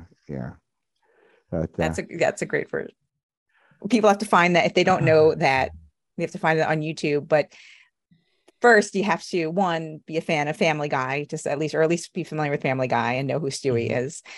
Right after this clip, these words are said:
Speaker 2: Uh, and two, probably also know about William Shatner and his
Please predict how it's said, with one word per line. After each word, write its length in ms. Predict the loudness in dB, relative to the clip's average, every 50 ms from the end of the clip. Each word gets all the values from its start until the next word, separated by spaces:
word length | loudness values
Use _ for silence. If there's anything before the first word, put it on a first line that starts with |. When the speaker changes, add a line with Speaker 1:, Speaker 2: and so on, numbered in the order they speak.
| -20 -12 -2
Speaker 2:
Uh, 140 | 0 2 4
and 160 | 4 4 4 4
two, 180 | 4 4 4
probably 420 | 4 4 4 4 6 6 6 6 6
also 600 | 6 4 4 2 2 0 0 0 0 0 -2 -4 -6
know 380 | -4 0 0 2 2 2 0
about 280 | 0 -2 -2 -4 -2 -2
William 200 | -4 -4 -4 -6
Shatner 380 | -6 -4 -4 -4 -4 -8 -10 -12
and 100 | -10 -10
his 640 | -8 -6 -4 -4 -4 -6 -8 -10 -12 -14 -14 -18